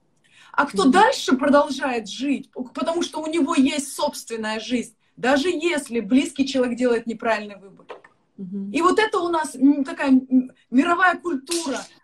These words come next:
Speaker 1: э, созависимости. Мы всегда, нам
Speaker 2: Мгм.
Speaker 1: жалко того, кто вот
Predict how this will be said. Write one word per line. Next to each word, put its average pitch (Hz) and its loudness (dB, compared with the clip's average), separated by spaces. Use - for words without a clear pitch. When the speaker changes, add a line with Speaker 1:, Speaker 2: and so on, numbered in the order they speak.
Speaker 1:
э, 254 -4
созависимости. 269 -2
Мы 277 6
всегда, 294 -2
нам 277 4
Speaker 2:
Мгм. 269 6
Speaker 1:
жалко 311 2
того, 277 0
кто 277 0
вот 262 -2